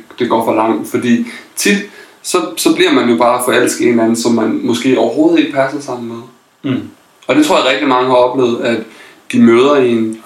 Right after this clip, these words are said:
Speaker 1: øh, i byen eller til en eller anden fest, hvor de, de tiltrykker hinanden sådan hurtigt. Og, og hvis man, hvis man ikke lige når sådan at tjekke personen ud først og finde ud af, "Jamen, hvad er den her person? Hvad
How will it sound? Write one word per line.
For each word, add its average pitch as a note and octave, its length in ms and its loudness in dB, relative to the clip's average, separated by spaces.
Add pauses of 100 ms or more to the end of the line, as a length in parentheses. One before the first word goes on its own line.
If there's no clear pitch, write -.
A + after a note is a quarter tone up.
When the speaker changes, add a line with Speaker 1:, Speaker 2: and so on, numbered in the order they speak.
(380)
Speaker 1:
øh, A2 460 2
i A2 180 -4
byen A#2 460 2
eller G#2 300 -4
til - 120 -6
en A2+ 60 0
eller A2 140 -4
anden A2 200 -4
fest, B2+ 400 -2
hvor B2 320 -2
de, C#3+ 240 -6 (120)
de D#3+ 120 4
tiltrykker E3 500 2
hinanden D3+ 340 2
sådan D3+ 180 2
hurtigt. D3+ 420 2
Og, - 260 -4
og C3+ 160 0
hvis C3+ 200 0
man, B2 420 0 (440)
hvis B2+ 240 0
man C3+ 100 4
ikke E3+ 120 0
lige F#3+ 100 0
når E3 180 2
sådan C3+ 240 2
at - 60 -4
tjekke B2+ 220 -2
personen C3+ 460 2
ud D3+ 280 4
først A#2 320 -2
og B2 80 -2
finde B2+ 180 0
ud C3 160 2
af, A#2 60 0
"Jamen, - 380 -4 (380)
hvad A#2 100 0
er B2 160 0
den D3 80 0
her B2+ 160 -2
person? A#2 280 -2
Hvad B2 160 0